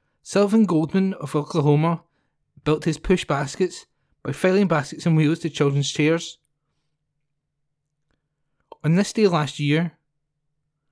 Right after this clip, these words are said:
the U K approved the Pfizer-BioNTech coronavirus vaccine for use in children aged twelve to fifteen.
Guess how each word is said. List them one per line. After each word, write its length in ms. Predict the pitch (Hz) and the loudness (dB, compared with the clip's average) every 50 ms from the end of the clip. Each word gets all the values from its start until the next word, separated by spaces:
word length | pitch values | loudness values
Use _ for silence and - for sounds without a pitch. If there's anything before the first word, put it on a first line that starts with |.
| _ _ _ _ _ _ _ _ _ _ _ - | _ _ _ _ _ _ _ _ _ _ _ -8
the 80 | - 160 | -6 -4
U 160 | 175 214 220 | -2 -2 -2
K 220 | - - 180 170 170 | -2 0 0 2 2
approved 400 | 170 170 - 175 170 170 165 - | 0 0 2 2 2 2 0 -2
the 120 | 160 156 151 - - _ | -4 -4 -4 -6 -16 _
Pfizer-BioNTech 1500 | - - - 156 165 170 165 196 185 180 185 180 - _ _ _ _ _ _ - 147 143 151 160 170 170 - 175 151 - | -10 -4 0 2 2 2 2 2 0 0 0 -2 -4 _ _ _ _ _ _ -4 -2 0 2 2 0 0 0 -2 -2 -4
coronavirus 680 | - - 143 143 151 160 160 143 170 165 165 170 165 - | -4 -2 0 2 2 2 2 2 0 0 0 0 -2 -4
vaccine 380 | - 170 165 - - 190 175 165 | -4 -6 -4 -4 -4 -2 -2 -2
for 120 | - 147 | -2 -2
use 240 | 143 143 160 - - | -2 -2 -4 -4 -4
in 80 | 156 | -4
children 480 | - - 160 143 143 - - 175 175 175 - | -2 0 2 0 0 0 -2 -4 -4 -4 -2
aged 260 | 151 139 139 - - | -4 -4 -4 -4 -4
twelve 280 | - 160 147 151 151 151 | 0 0 2 2 0 -2
to 100 | - 143 | -6 -6
fifteen. 600 | - 151 139 139 - - 151 151 165 165 170 | -2 -2 -4 -4 -4 -4 -2 0 0 -2 -4